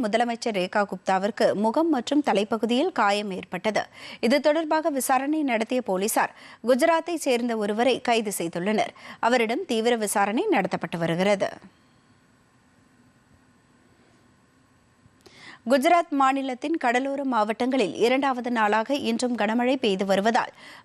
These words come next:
மக்களின் இயல்பு வாழ்க்கை பாதிக்கப்பட்டுள்ளது. இம்மாநிலத்தின் பல்வேறு பகுதிகளில் நேற்று கனமழை பெய்தது. குறிப்பாக ஜுனாகத், கிர் சோம்நாத், தேவ்பூமி, துவாரகா ஆகிய மாவட்டங்களில் கனமழை பதிவானது.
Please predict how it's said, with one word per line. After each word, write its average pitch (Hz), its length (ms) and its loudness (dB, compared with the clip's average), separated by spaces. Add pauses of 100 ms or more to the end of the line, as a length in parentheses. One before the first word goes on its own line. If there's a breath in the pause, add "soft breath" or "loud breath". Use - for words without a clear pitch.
(120)
மக்களின் 302 460 0
இயல்பு 240 340 0
வாழ்க்கை 233 260 0 (100)
பாதிக்கப்பட்டுள்ளது. 190 840 -2 (480 loud breath)
இம்மாநிலத்தின் 285 680 2
பல்வேறு 226 440 0
பகுதிகளில் 226 560 0
நேற்று 214 280 0
கனமழை 240 420 0
பெய்தது. 185 340 2 (500)
குறிப்பாக 208 540 2 (400)
ஜுனாகத், 214 480 2 (340)
கிர் 277 240 2
சோம்நாத், 214 480 0 (460)
தேவ்பூமி, 285 560 2
துவாரகா 226 420 2 (160)
ஆகிய 214 220 0 (100)
மாவட்டங்களில் 196 640 0
கனமழை 254 360 0 (100)
பதிவானது. 185 520 0